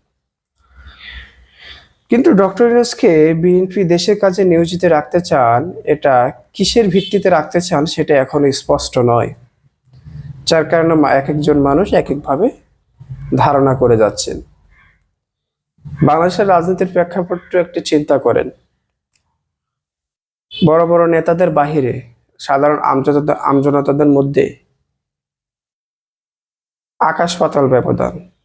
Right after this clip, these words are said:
গণ-, এত বড় গণ অভ্যুত্থান হয়েছে, মনে হয় যে এক সপ্তাহ দেশ ঠিক ছিল, এরপর আর মানুষ একটু স্বস্তির নিঃশ্বাস পালাতে পারে নাই। সে আগের মতো চাঁদাবাজি তো আছে, সবকিছু মিলে মানুষ পুরো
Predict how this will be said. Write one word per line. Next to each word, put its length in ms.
গণ-, 340
এত 140
বড় 200
গণ 200
অভ্যুত্থান 520
হয়েছে, 380
মনে 180
হয় 160
যে 80
এক 160
সপ্তাহ 360
দেশ 180
ঠিক 140
ছিল, 160
এরপর 360
আর 200
মানুষ 180
একটু 140
স্বস্তির 400
নিঃশ্বাস 420
পালাতে 320
পারে 240
নাই। 160
সে 160
আগের 280
মতো 240
চাঁদাবাজি 540
তো 160
আছে, 280
সবকিছু 600
মিলে 180
মানুষ 220
পুরো 200